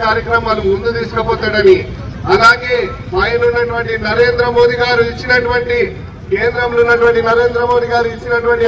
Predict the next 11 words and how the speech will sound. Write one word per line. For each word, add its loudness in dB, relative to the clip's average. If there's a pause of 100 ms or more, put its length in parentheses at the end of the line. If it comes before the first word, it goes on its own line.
అద్భుతమైన -2 (140)
కార్యక్రమాలకి 0 (120)
కానీ 0 (2250)
ఈ -4
రోజు 2 (180)
ఇంకో -6
విషయం -6
కూడా -2
మీ 0
అందరికి -4
తెలియాలి. 0